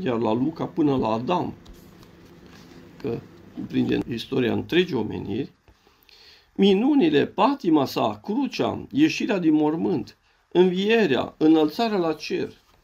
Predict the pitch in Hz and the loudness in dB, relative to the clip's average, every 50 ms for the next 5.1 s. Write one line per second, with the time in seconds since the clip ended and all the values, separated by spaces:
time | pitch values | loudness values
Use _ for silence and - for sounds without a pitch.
0 | _ _ - - 190 185 202 233 294 285 - 240 220 - 233 233 240 220 220 185 | _ _ 2 2 4 4 4 2 0 0 -2 -4 -2 2 2 2 2 2 -2 -2
1 | 185 - 220 226 - - 185 175 - - - 147 180 - - 139 151 156 160 156 | -2 -2 -4 -6 -4 -4 -6 -6 -6 -4 -6 -6 -6 -4 -2 2 2 4 2 2
2 | 151 - 156 156 156 147 - - 220 220 220 - - - 170 160 165 160 - 156 | 2 2 2 2 2 0 -4 -6 -6 -6 -6 -8 -6 0 2 2 2 2 4 4
3 | 156 151 151 - 220 240 247 165 120 - - - - - - 151 143 135 - 143 | 4 4 2 0 -2 0 0 0 -2 -4 -8 -18 -12 -6 -4 -2 -2 0 2 2
4 | 143 156 180 226 214 165 139 143 139 139 - 131 123 123 120 117 135 151 180 208 | 4 4 2 2 0 -2 -2 -4 -2 0 0 0 0 0 0 0 0 0 0 -2
5 | 202 - | -6 -8